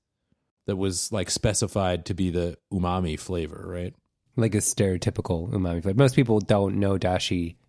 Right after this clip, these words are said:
Speaker 2: on its own, though, as an ingredient, I would think, probably. Like, it's a Japanese cooking ingredient.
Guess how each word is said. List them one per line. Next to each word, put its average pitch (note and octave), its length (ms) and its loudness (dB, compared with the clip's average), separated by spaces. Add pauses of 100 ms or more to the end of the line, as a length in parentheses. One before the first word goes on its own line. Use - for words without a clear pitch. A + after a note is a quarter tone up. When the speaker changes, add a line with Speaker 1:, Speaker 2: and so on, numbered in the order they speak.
(140)
Speaker 2:
on F2+ 120 0
its E2+ 140 -6
own, E2+ 260 0
though, E2+ 240 -6 (520)
as G2 120 -4
an F2+ 80 -2
ingredient, F#2 640 -6 (400)
I F2+ 60 0
would F#2 180 -4
think, - 300 -2
probably. F#3 480 0 (380)
Like, - 100 -10
it's - 100 -4
a - 40 -4
Japanese F2 460 -4
cooking A2 300 -4
ingredient. G#2 440 -4